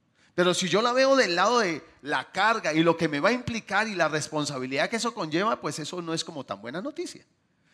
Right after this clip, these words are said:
Entonces terminaría siendo una mala noticia. Pero en realidad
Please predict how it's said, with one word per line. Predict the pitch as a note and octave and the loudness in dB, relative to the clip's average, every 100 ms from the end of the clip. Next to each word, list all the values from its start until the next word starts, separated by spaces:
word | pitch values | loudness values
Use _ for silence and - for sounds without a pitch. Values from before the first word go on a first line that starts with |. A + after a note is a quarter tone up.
| _ _ | _ _
Entonces | C3+ C#3 D3+ D3+ F#3+ | -8 -4 -4 -4 -4
terminaría | C#3+ B2 A2+ G2 A2+ C#3+ | -6 -6 -12 -10 -6 -4
siendo | D3+ C#3 C#3 | -4 -6 -6
una | C3+ C3 | -6 -4
mala | C3+ D#3+ A3 - - | -4 -6 -10 -14 -12
noticia. | C3 - - F2+ _ - _ | -10 -8 -12 -14 _ -20 _
Pero | D#3 D3 | -2 -2
en | C3+ | -4
realidad | B2 A#2+ A2 D3+ | -6 -6 -6 -8